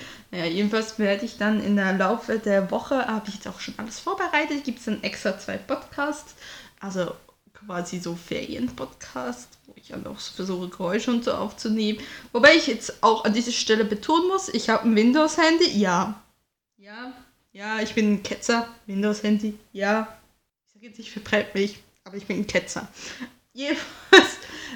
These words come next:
ich kann nicht versprechen, dass ich allzu guten Ton kriege. Also, ich bitte um Gnade, Verständnis und,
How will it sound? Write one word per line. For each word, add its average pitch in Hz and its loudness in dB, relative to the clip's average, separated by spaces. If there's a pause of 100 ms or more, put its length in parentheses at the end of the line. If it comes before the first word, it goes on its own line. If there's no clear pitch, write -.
(440)
ich - -20
kann - -6
nicht 262 6
versprechen, 311 6 (260)
dass 247 -6
ich 233 4
allzu 226 4
guten 226 4
Ton 208 4
kriege. 165 -2 (800)
Also, 208 -6 (600)
ich - -20
bitte 262 6
um 240 6 (200)
Gnade, 262 6
Verständnis 226 0
und, 214 -2